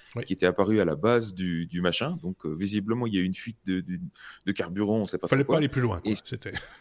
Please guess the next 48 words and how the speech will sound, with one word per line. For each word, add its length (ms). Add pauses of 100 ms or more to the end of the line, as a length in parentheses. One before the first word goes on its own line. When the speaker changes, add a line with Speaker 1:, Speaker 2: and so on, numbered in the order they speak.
(260)
Speaker 2:
fallait 260
pas 140
aller 160
plus 160
loin 400
et 40
c'était, 360
c'était 260
limite, 300
limite. 340 (240)
Speaker 1:
Oui, 140
c'est 160
Speaker 2:
Et, 60
Speaker 1:
ça. 40
Speaker 2:
euh, 220
et 80
accessoirement, 680
après 320
l'atterrissage, 640
on 100
a 80
vu 180
un, 440
un 100
petit, 320
euh, 80
réserve-, 320
donc, 220
euh, 100 (420)
pour 160
pressuriser 540
le 60
carburant, 480
il 80
y 20
a 40
des 100
réservoirs 480
de, 580
de, 140
d'azote, 480 (380)
euh, 120
Speaker 1:
Mhm. 60
Speaker 2:
sous 140
pression 400
qui 140
sont 160
là-dedans. 300